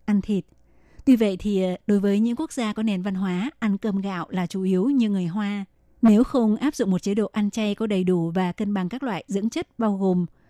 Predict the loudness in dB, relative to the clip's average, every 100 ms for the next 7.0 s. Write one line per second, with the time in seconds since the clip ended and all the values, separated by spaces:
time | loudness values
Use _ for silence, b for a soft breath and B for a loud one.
0 | b b -2 0 0 0 -2 -4 -4 -2
1 | 0 -2 -2 -2 -6 b 0 2 2 0
2 | -4 0 0 2 2 2 0 b b b
3 | -4 -2 -2 0 -2 -2 -6 0 2 2
4 | -4 2 2 2 -2 -4 b b 2 4
5 | 4 0 -2 -2 -2 -2 0 2 2 0
6 | -4 -6 -6 -2 -2 0 0 0 0 -4